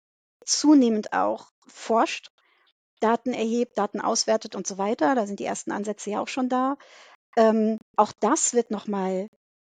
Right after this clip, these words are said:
fundamentale Fragen aufwerfen nach guter wissenschaftlicher Praxis, der Bedeutung von Transparenz in Forschungsprozessen,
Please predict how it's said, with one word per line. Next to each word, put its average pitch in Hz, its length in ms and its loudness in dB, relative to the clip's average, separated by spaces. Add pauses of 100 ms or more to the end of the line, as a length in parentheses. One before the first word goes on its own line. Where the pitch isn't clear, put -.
(680)
fundamentale 208 540 -2
Fragen 196 400 -8
aufwerfen 247 680 -2
nach 190 160 -8
guter 208 320 -10
wissenschaftlicher 202 500 -10
Praxis, 220 680 -4
der 220 100 -4
Bedeutung 220 340 -4
von 240 160 -6
Transparenz 240 560 -6
in 240 80 -6
Forschungsprozessen, 220 1080 -6